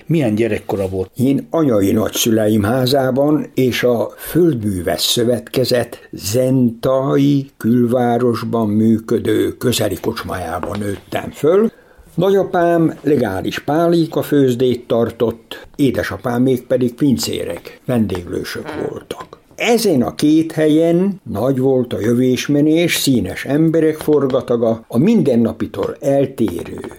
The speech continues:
Speaker 2: szabálytalan élet zajlott ott, s a szabálytalanság pedig kihozza az emberből a devianciát, a művészt. Mindkét helyen voltak olvasmányaim. Tatánál úti könyvek,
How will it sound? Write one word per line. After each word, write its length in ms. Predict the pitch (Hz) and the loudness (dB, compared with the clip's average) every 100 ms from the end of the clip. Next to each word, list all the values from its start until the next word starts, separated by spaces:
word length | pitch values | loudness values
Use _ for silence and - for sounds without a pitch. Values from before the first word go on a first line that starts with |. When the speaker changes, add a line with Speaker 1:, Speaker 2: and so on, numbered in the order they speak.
| - | -18
Speaker 2:
szabálytalan 1000 | - - 151 143 147 139 135 135 123 110 | -10 -4 -2 0 0 -2 -2 -2 0 -2
élet 480 | 113 127 123 110 87 | -2 0 2 0 -4
zajlott 680 | 87 113 104 95 90 80 - - | -8 -6 -4 -4 -4 -6 -8 -2
ott, 500 | 175 - - - _ _ | -2 -2 -14 -20 _ _
s 120 | - | -6
a 60 | 123 | -4
szabálytalanság 1120 | - 170 170 156 143 131 127 120 123 107 - | -2 -2 0 -2 0 0 0 -2 -6 -6 -8
pedig 440 | - 110 107 95 - | -4 -2 -4 -8 -12
kihozza 440 | - 135 98 95 - | -4 -2 -2 -6 -8
az 160 | - | -4
emberből 600 | 120 107 101 98 82 92 | -4 -4 -4 -6 -6 -8
a 60 | 82 | -6
devianciát, 1200 | 80 123 120 120 110 107 - 107 104 101 - - - | -2 0 2 2 0 -2 -2 -2 -4 -10 -14 -16 -8
a 120 | 104 | -2
művészt. 920 | 117 123 87 76 87 - - - - _ _ _ | 2 2 0 -4 -10 -8 -8 -8 -12 _ _ _
Mindkét 460 | 156 170 - 110 - | -2 -2 0 -2 0
helyen 440 | 139 156 156 156 _ - | 0 0 0 -4 _ -4
voltak 500 | 131 143 139 135 165 | 0 0 0 0 2
olvasmányaim. 1000 | 139 98 - - - - 104 120 110 87 _ _ - | 2 0 -4 -8 -10 -12 -14 -12 -14 -14 _ _ -6
Tatánál 760 | 151 156 117 95 80 73 - - | -4 -2 -4 -6 -8 -12 -16 -4
úti 360 | 127 139 143 156 | 0 0 0 -2
könyvek, 640 | 180 175 165 180 180 - | 0 0 0 -2 -4 -12